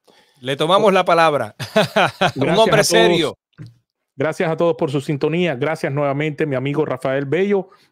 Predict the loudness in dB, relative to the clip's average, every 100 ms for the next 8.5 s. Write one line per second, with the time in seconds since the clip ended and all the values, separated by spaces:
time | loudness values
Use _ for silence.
0 | -10 -4 -2 0 -2 -4 -6 -6 -6 -4
1 | -2 -2 -4 -6 -8 -4 -4 -2 -4 0
2 | 0 0 -2 -2 -2 -2 -4 -4 -4 -2
3 | -2 -2 -4 -8 _ _ _ _ -4 -2
4 | -2 -4 _ _ _ _ -6 -4 -2 -2
5 | -2 -2 -4 -6 -4 -6 -4 -4 -4 -4
6 | -4 -2 -2 -2 -2 -2 -2 -4 -8 -8
7 | -8 -6 -4 -4 -4 -4 -4 -2 -2 -4
8 | -4 -2 -2 -2 -6